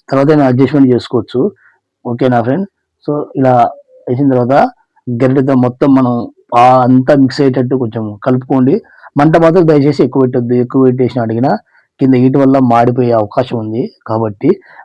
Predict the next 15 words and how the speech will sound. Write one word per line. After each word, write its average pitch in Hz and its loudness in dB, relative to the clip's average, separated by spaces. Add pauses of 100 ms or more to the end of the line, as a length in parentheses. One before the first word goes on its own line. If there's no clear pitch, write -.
మనం 139 4 (120)
చిన్న 143 4
మంట 147 2
మీద 156 4
పెట్టుకోవాల్సి 123 -2
వస్తుంది. 117 -6 (680)
అలా 123 -2
మొత్తం 127 -2
కలుపుకున్న 120 -6
తర్వాత, 113 -6 (220)
వావ్, 120 2 (760)
ఇలా 123 0 (100)
కలుపుకుంటూ 123 0 (1600)
ఉండండి, 120 -4
ఎందుకంటే 120 -2